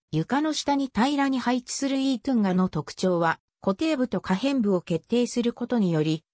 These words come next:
複数のバリエーションに対応できる。小床下の駆動バッテリーは自由に長さを変えることができるため、三列シート車にも使用でき、駆動モーターの配置に応じて、エフエフアールアール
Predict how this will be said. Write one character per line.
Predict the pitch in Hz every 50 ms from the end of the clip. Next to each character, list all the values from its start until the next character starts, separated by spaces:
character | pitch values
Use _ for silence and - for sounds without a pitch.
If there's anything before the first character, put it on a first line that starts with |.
| _ _
複 | _ - - - 302
数 | - - 330 320 294
の | 262 220 185
バ | 165 170
リ | 185 247 269 269
エ | 269 269 262
ー | 262
シ | - 247 226
ョ |
ン | 202
に | 180 170 156
対 | - 170 175 208 240 254
応 | 254 247
で | 247 269 262
き | - 269 247
る。 | 247 220
小 | - 190
床 | 180 190 220 233 - 233
下 | 208 - - 180 170
の | 165 160 151 - _ _ _ _ _
駆 | - 175
動 | 180 254 285 294
バ | 285 285
ッ | - _
テ | - 262 233
リ | 208 202 190
ー | 175
は | 165
自 | 156 156 180 180
由 | 202 233 247 233 190
に | 160 160 160 175 - _ _ _ _
長 | 220 262 285 320 311
さ | - - 214 185
を | 170 - -
変 | - 175 202 247
え |
る | 269 269
こ | - 269 254
と | - 247
が | 208 190 175
で | 165 170 -
き | - 233
る | 220 202 -
た | 185 165
め、 | 156 156 156 170 - _ _ _ _
三 | - - - 214 277 294
列 | 285 311 - - -
シ | - - 277
ー | 269 -
ト | - 294
車 | 269 - 233
に | 202 190 175
も | 165
使 | 160 - - 196
用 | 202 202 196
で | 180 180 190
き、 | - - 170 170 185 - _ _ _ _
駆 | - 185 175
動 | 269 302 320
モ | 311 311 311 294
ー |
タ | - 247
ー | 220
の | 196 175 151
配 | - 160 175 233
置 | 226 - 233 233
に | 240 233
応 | 175 180 202
じ | 202 202 196
て、 | - 190 190 - - _ _ _ _
エ | - 175
フ | 180 - 233
エ | 247 262
フ | - 190 170 - - _ _ _ _
ア | 165 185
ー | 233 285
ル | 269 262 262
ア | 254 262
ー | 247 214
ル | 165 160 156 -